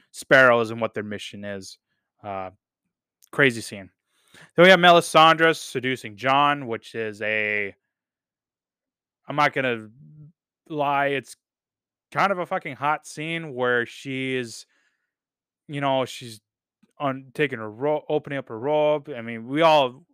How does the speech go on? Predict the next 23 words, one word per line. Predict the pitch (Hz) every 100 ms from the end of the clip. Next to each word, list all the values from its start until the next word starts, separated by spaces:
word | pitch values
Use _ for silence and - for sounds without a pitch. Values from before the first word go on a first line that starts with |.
| _
if | 127 139
you've |
seen | - 202 160
the |
show, | 127 131 117
you | 120
know | 135 135 127 117 _ _ _ 135
Melisandre | 131 - 135 120 110 104
is | 104
a | 117
beautiful, | 135 185 165 131
beautiful | 113 135 123 110
woman. | 107 107 107 _ _ _ -
Um, | 104 104 104 92 _ _ _ _ _ _ _ _
and | 123 113 107 107 104 104
it's | 120 107 - - _ _ _ _ _ _ _ _ _ _ _ _ _ _ _ _ _
just | 160 147 - 160
a | 127
pleasure | - 165 156 156 151
anytime | 139 131 135 127 120
she's | - 113
on | 113 110
screen. | - - 123 120 117